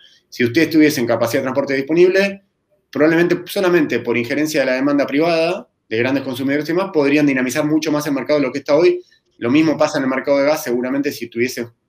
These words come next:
más gasoductos o una capa-, mayor capacidad de transporte troncal de gasodu-, de gas,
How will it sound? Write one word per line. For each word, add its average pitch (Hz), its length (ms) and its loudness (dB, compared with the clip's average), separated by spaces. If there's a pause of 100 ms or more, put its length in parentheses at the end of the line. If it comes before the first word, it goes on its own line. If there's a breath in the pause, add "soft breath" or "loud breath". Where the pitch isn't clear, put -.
(160)
más - 340 -6
gasoductos 123 640 -2
o 110 40 -4
una 117 120 -4
capa-, 113 280 -4
mayor 113 260 -12
capacidad 120 300 -6
de - 20 -18
transporte 120 340 -10
troncal 123 240 -2
de 127 140 0
gasodu-, 147 340 0
de 147 120 0
gas, 170 340 0